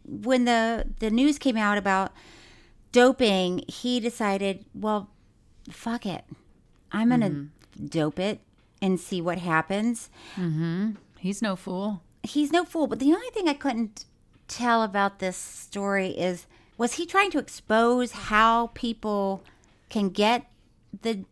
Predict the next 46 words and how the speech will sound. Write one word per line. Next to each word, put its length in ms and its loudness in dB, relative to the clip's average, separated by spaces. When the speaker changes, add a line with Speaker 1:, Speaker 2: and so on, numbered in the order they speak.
Speaker 2:
Cheryl, 500 0
this 300 2
is 120 2
what 120 2
I 80 6
told 220 2
you 100 2
before 280 -2
we 120 4
started 360 2
taping. 520 0
I 220 4
had, 360 4
and 100 2
I 80 4
know 280 4
that 140 2
I 80 6
get 220 0
easily 420 2
confused, 840 -2
Speaker 1:
Mm-hmm. 400 6
Speaker 2:
and 300 4
I 160 4
don't 140 4
know 160 2
what 280 2
it 140 -2
is 280 0
with 140 -4
my 160 -2
brain, 480 -2
but 100 -2
I 80 0
feel 220 -4
like 220 -2
half 320 -2
of 100 -4
my 160 0
life 300 0
I'm 100 -6
going, 280 -2
"Hold 400 4
on 140 4
a 60 0
minute. 340 -2